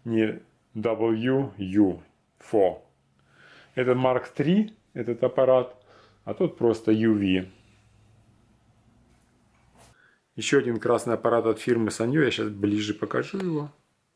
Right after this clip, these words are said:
Ну, меньше, честно говоря, я не знаю. Это модель триста пятьдесят, М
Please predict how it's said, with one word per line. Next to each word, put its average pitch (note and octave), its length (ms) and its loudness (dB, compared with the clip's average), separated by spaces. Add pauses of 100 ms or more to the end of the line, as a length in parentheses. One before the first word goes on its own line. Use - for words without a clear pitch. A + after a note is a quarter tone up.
(1300)
Ну, D3+ 380 -4
меньше, D3 400 -2
честно C3+ 340 0
говоря, B2+ 500 6
я B2+ 40 4
не C3 140 2
знаю. G2 400 2
Это A2 240 0
модель B2 400 2
триста B2 380 0
пятьдесят, A2+ 520 -2
М C#3 400 0